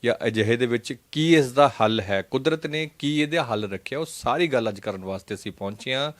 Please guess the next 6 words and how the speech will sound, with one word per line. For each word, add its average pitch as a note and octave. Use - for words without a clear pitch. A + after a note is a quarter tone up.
ਹੈਲਥ D3
ਕੇਅਰ D#3
ਇਲੈਕਟ੍ਰੋ B2
ਹੋਮਿਓਪੈਥੀ B2+
ਹਸਪੀਟਲ A#2+
ਮੋਗਾ, G2